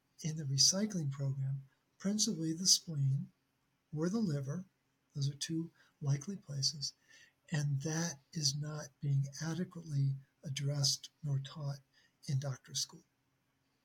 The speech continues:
It's just, here's, here's what I find really funny. When I was in school, went to Denison, where I got my degree in biology. I wanted to be a doctor, but it's like, that wasn't gonna happen. And,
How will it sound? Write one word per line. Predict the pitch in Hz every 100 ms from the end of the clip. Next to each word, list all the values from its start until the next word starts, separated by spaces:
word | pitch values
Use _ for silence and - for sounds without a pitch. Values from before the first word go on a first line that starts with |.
| _ _ _ _ _
It's | - 135
just, | 156 - - - - _ - 214 -
here's, | 233 277 262
here's | 175 254 233 -
what | 165
I | 165
find | - 160 147
really | 160 156
funny. | 139 139 131 -
When | 160
I | 175
was | 202 196
in | 214
school, | - - 147 143 - _ _ _ _ _ _ _ -
went | 156
to | 185
Denison, | 147 156 143 160 160 147 - - _ _ -
where | 139
I |
got | 139 247
my | 151 151 139 - -
degree | - 143 156
in | 151
biology. | 151 139 135 139 139 - _ _ _ _ _ _ _ _ _ -
I | 294
wanted | 302 190 143
to |
be | 135
a | 139
doctor, | 127 104 - 165 -
but | 143 139 _ _ -
it's | 139
like, | 135 - _ _ - _
that | 185
wasn't | 156 143 135
gonna | 127
happen. | 120 123 156 156 _ - - - - - -
And, | 180 165 165 175